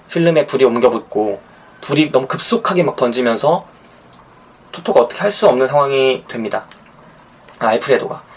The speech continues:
그때 이 토-, 알프레도는 토토한테 나가서 보라고 마침 그래서 토토가 나가 있던 상황인데 불이 너무 나고 막 커지니까 사람들이 다 도망가죠. 극장 밖으로. 그 밖-, 이미 바뀌긴 했지만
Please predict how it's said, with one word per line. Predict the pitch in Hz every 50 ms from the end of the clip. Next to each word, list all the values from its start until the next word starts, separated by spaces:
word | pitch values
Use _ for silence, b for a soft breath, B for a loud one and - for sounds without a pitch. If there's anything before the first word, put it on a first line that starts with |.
| B B B
그때 | - 143 - 190
이 | 151 135 - - -
토-, | - - 220 - -
알프레도는 | - 127 - 196 196 196 190 180 170
토토한테 | 208 208 - 214 185 165
나가서 | - - - 170 180 185
보라고 | - - 139 143 147 - -
마침 | - 113 113 - 180 175
그래서 | 156 147 131
토토가 | - 190 175 185 156
나가 | 120 113 113 135
있던 | 156 151 180 -
상황인데 | - 131 117 110 98 104 120 143 139 117 B B B B B B B B B B -
불이 | - 165 220 226
너무 | 180 175 185 180
나고 | 165 151 156
막 | 151 147 -
커지니까 | - - 220 233 240 226 190 165 - 175 170 143 117
사람들이 | - 226 240 233 240 208 -
다 | - - - - 247 -
도망가죠. | - 160 170 175 170 156 135 -
극장 | - - - 160 131
밖으로. | - 110 - - 139 120 113 117 -
그 | - -
밖-, | - - - - -
이미 | 135 160 175
바뀌긴 | 170 - - - 156 180 170
했지만 | 175 170 - 139 147 180 208